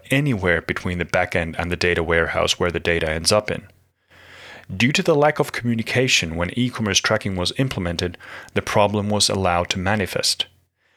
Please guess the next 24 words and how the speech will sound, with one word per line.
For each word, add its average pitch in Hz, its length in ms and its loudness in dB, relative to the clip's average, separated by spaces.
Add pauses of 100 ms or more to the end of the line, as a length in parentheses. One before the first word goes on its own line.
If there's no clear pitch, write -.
(140)
Had 110 180 0
there 120 120 4
been 107 160 2
a 98 40 0
multidisciplinary 95 1040 0
discussion 92 540 2
between 85 320 -4
the 82 60 -2
stack - 380 0
developers 98 480 0
and 101 140 -2
the 85 60 -2
marketing 87 480 0
technicians, 107 720 -2 (720)
where 92 120 2
the 87 60 0
problem 95 360 2
of 87 140 -4
duplication 98 600 0
was 87 180 0
outlined 90 380 2
to - 140 -2
everyone, 90 500 0 (420)
this 110 320 0